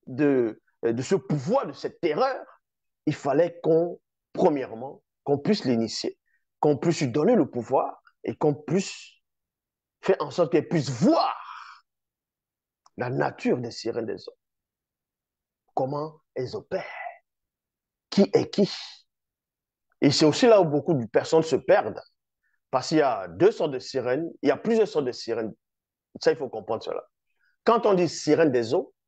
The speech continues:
c'est parce qu'elles sont liées à l'eau au départ. Maintenant,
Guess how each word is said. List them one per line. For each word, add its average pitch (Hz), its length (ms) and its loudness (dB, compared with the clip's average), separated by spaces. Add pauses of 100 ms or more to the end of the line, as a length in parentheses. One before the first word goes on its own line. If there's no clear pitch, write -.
(460)
c'est 147 200 2
parce 147 240 -4
qu'elles 196 220 0
sont 165 180 0
liées 160 460 2
à 123 100 -6
l'eau 143 400 0 (120)
au 117 100 -8
départ. - 800 -14 (760)
Maintenant, 156 380 2